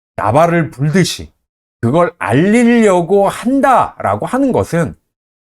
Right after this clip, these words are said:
구제의 대상과는 무관하게 자신의 그 의로움을 드러내기 위한 목적을 가진 행동이 아니겠는가 하는 그러한 지적의 말씀으로 예수님께서 말씀을 하고 있는 것입니다.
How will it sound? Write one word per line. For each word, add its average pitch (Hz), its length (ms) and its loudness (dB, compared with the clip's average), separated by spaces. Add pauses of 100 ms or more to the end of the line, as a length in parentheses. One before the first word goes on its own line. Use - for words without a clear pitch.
구제의 220 440 2
대상과는 160 840 -2
무관하게 104 760 -2 (540)
자신의 123 460 -2
그 101 300 -2
의로움을 196 920 2 (1080)
드러내기 151 600 0
위한 98 320 -2 (400)
목적을 202 480 0
가진 131 320 -2
행동이 170 800 -2
아니겠는가 127 880 -2 (100)
하는 202 440 -4 (340)
그러한 202 360 2
지적의 120 540 -2
말씀으로 98 880 -4 (240)
예수님께서 95 680 -6
말씀을 90 520 -6
하고 85 500 -8
있는 127 200 0
것입니다. 95 500 -6